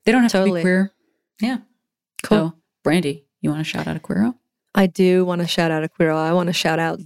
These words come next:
Speaker 2: Dolly Parton.
Speaker 1: Yes.
Speaker 2: That's,
Speaker 1: Sure.
Speaker 2: that's always been, uh, m-, one of my main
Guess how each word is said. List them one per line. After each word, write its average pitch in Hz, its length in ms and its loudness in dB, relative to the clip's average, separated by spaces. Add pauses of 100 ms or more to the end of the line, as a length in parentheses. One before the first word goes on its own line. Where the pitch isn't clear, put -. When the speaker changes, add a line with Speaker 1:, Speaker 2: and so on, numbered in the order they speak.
(140)
Speaker 2:
Dolly 202 720 2 (120)
Parton. 160 540 -2 (200)
Speaker 1:
Yes. 240 1000 0 (160)
Speaker 2:
That's, 196 460 0
Speaker 1:
Sure. 226 320 2
Speaker 2:
that's 208 440 -2
always 196 600 0
been, 175 540 -2
uh, 170 580 -2 (280)
m-, 180 220 4
one 185 220 2
of 180 80 2
my 175 200 0
main 175 760 2